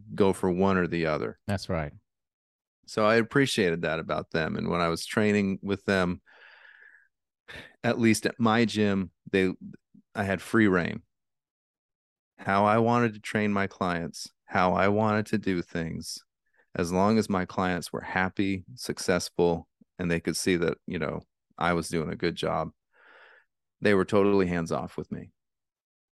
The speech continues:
Speaker 1: Really appreciated that. So then another gym actually recruited me and made a lot of promises. And I was really excited because their facility was gonna, it sounded like it was gonna be off the charts.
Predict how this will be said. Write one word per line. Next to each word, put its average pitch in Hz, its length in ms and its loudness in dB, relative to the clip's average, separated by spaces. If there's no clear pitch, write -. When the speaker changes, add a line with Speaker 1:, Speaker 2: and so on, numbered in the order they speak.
Speaker 1:
Really 110 400 6
appreciated - 680 -2
that. - 200 -6
So 90 280 2
then 107 220 4
another 117 420 4
gym 98 540 -2
actually 92 360 0
recruited 85 640 0
me - 260 -12
and 82 160 -6
made 92 160 2
a 85 60 0
lot 82 220 2
of 82 100 -4
promises. - 840 -4
And 90 140 -2
I 92 100 4
was 95 160 2
really 85 220 2
excited 80 460 -4
because 82 320 -4
their 80 140 -2
facility 82 540 0
was 82 160 -8
gonna, 80 260 -6
it - 80 -14
sounded 90 280 0
like 76 140 -4
it 76 40 -8
was 71 120 -8
gonna 78 120 -6
be 69 120 -4
off 71 220 -4
the - 80 -12
charts. - 540 -8